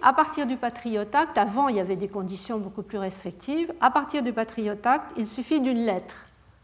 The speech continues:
National Security Letter, par laquelle le F B I certifie que ces documents sont pertinents dans le cadre de la lutte contre le terrorisme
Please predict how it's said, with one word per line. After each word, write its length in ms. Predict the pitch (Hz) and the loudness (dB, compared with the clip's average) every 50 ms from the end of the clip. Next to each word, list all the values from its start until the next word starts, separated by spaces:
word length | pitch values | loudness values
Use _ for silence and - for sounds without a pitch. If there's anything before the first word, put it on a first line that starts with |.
| _ _ _ - | _ _ _ 0
National 540 | 214 233 262 254 - - 233 233 226 208 | 4 4 4 4 2 -2 -2 -2 -2 -2
Security 600 | 202 - 220 208 - - 214 196 196 190 196 196 | -2 -4 -6 -8 -6 -4 -4 -4 -4 -4 -4 -4
Letter, 380 | 180 180 190 180 180 - 208 240 302 - - - - - - - - - - | -4 -2 -4 -4 -4 -4 -4 -4 -4 -6 -14 -20 -20 -20 -20 -20 -10 -2 4
par 100 | 240 262 | 4 6
laquelle 340 | 277 285 277 330 339 302 269 | 6 6 6 4 2 4 4
le 200 | 254 269 294 294 | 4 4 4 4
F 100 | 294 247 | 2 0
B 60 | 247 269 | -2 2
I 280 | 277 277 254 240 214 208 | 4 6 6 6 6 4
certifie 880 | 214 - - 339 349 349 - 320 277 - - - - 254 240 220 208 - - - - - - _ _ _ _ | 2 2 2 2 2 2 0 0 0 0 -2 -4 -2 0 0 -2 -2 -8 -14 -20 -20 -20 -20 _ _ _ _
que 120 | - 302 294 | 2 2 4
ces 220 | 302 - 359 349 | 4 6 4 6
documents 500 | 285 320 302 302 - 294 285 269 262 240 | 6 6 4 2 0 0 2 2 2 2
sont 240 | 233 - - 349 359 | 2 0 0 0 0
pertinents 640 | 349 349 285 - - - 269 254 240 247 240 226 | 0 -2 -4 -4 -6 -6 -4 -2 0 2 2 2
dans 120 | 214 208 202 | 2 0 -2
le 80 | 208 | -2
cadre 260 | 208 - 247 233 202 | 0 2 2 2 2
de 60 | 185 202 | 2 2
la 220 | 190 190 190 196 | 2 2 2 2
lutte 460 | 202 202 220 226 208 - - - - - - - _ _ _ _ _ _ _ _ _ _ _ _ _ - | 2 0 0 -2 -2 -6 -12 -20 -20 -20 -20 -20 _ _ _ _ _ _ _ _ _ _ _ _ _ -8
contre 340 | 208 196 196 - - 214 | -8 -8 -8 -6 -2 0
le 160 | 208 180 175 175 | 0 0 0 -2
terrorisme 880 | - 175 165 165 170 175 190 262 339 403 392 - - - 180 170 180 | -4 -4 -4 -2 -2 -2 0 2 2 2 2 0 -4 -6 -8 -8 -8